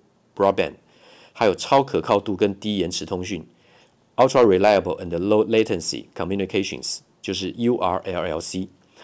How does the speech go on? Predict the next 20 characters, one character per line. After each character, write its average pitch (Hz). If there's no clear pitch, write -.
还 127
有 117
大 139
规-， 135
大 131
规 123
模 107
机 113
器 110
型 -
的 92
这 95
个 87
通 90
讯， 78
就 98
是 92
Massive 104
Machine 85
Type 87